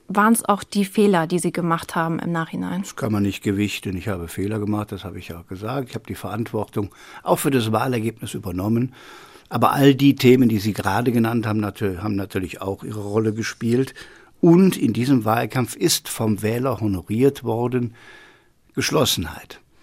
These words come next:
Speaker 2: Und die S P D hatte einen harten innerparteilichen Kampf mit vielen, die verhindern wollten, dass Olaf Scholz Parteivorsitzender wurde.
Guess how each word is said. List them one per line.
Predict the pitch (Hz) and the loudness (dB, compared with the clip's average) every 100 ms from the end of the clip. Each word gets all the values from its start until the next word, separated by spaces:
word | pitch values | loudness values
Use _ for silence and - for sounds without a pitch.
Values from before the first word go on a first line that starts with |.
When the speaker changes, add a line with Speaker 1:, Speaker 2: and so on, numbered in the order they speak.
| _ _ _ - | _ _ _ -14
Speaker 2:
Und | - | -8
die | 101 | -4
S | 104 | -4
P | - 104 | -4 -2
D | 113 120 107 | 2 2 0
hatte | 120 - - | -4 -4 -4
einen | 107 98 92 - _ _ _ _ - | -2 -4 -4 -8 _ _ _ _ -6
harten | - 185 - - - 131 - | 0 0 0 -4 0 0 2
innerparteilichen | 135 151 147 135 120 110 117 113 101 98 - | 4 6 4 2 -4 -2 -2 -2 -2 -4 -4
Kampf | 131 139 139 - - - - - - | 0 2 2 -2 -20 -20 -20 -10 -6
mit | 107 | -4
vielen, | - 165 170 143 | 0 0 2 0
die | 131 | 0
verhindern | - 104 131 147 127 | 0 2 2 2 2
wollten, | 110 117 123 117 | 0 -2 -2 -6
dass | 104 - | -6 -4
Olaf | 120 107 | -4 -4
Scholz | - 110 107 - - _ _ _ | -2 0 0 -2 -8 _ _ _
Parteivorsitzender | - 95 98 135 143 135 143 - 143 135 | -12 -6 0 0 4 4 4 2 2 2
wurde. | 147 156 180 | 0 -2 -4